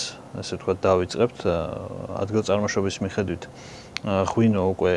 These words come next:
ვიტყოდი, რომ საკმაოდ, ა, კარგ სტანდარტს მიუახლოვდა.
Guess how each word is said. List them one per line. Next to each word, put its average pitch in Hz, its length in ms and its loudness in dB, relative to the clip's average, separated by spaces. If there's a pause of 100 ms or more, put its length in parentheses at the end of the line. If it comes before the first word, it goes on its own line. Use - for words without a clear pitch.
(100)
ვიტყოდი, 98 480 0
რომ - 160 -2
საკმაოდ, 98 480 2
ა, - 460 -8 (160)
კარგ 113 320 4
სტანდარტს 92 500 0
მიუახლოვდა. 98 760 0